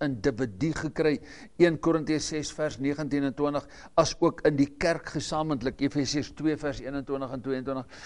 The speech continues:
U sien, vriende, die heerlikheid van God is in Jesus gesetel. En hy kom in besit van sy kind, en hy wil hê ons moet daai lewe uitlewe wat hy geleef het.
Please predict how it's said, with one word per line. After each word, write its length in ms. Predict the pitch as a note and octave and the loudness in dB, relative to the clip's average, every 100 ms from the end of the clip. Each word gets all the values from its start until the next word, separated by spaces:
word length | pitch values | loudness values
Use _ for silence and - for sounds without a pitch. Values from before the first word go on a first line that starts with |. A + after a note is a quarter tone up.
| - - - | -16 -16 -2
U 160 | G#3 G3 | 2 4
sien, 260 | C#4 C#4 | 4 4
vriende, 380 | - A#3+ A#3 A#3+ | 2 2 4 4
die 180 | F#3+ G3 | 4 2
heerlikheid 840 | C3+ D3+ A#3 A3+ A3 A3 G#3+ G3 - | 4 6 6 6 0 0 0 -2 -4
van 140 | E3+ | -6
God 420 | - - E3 - E3 | -4 0 0 0 -2
is 120 | - G3 | 0 -2
in 120 | E3 | 0
Jesus 440 | B2+ F#3+ F#3 F#3 - | 2 0 0 -2 -6
gesetel. 640 | E3 - A3 G3 - - - - - - - - - - - - - - - | -8 -8 -4 -4 -4 -14 -18 -20 -20 -20 -20 -20 -20 -20 -18 -16 -16 -18 0
En 200 | A#3 A3+ | 4 6
hy 300 | F3 C#4 C4+ - - | 10 10 10 4 8
kom 280 | B3+ B3 - | 10 10 6
in 160 | A3 | 4
besit 500 | G3 F#3+ - D4 D4 | 6 4 8 8 8
van 200 | - B3 - | 2 2 4
sy 160 | A#3 | 2
kind, 600 | - - A#3 D3+ - - - | 6 10 10 8 -4 -8 0
en 160 | G#3+ | 8
hy 80 | G#3 | 8
wil 160 | G3 G#3 | 10 10
hê 80 | B3+ | 10
ons 300 | G#3 F#3+ F#3 | 6 4 4
moet 160 | F3+ G#2+ | 2 8
daai 320 | F3+ A3+ E4+ D4 | 12 12 12 12
lewe 380 | G#3+ G#3+ G#3 G#3 | 12 12 12 10
uitlewe 580 | A3+ E3+ E3+ G3+ G3 D#3+ | 4 6 12 12 12 8
wat 220 | E3+ - | 6 6
hy 160 | D#3+ G3+ | 4 4
geleef 440 | - F#3+ E3+ F3+ | 4 6 8 8
het. 160 | F3 | 8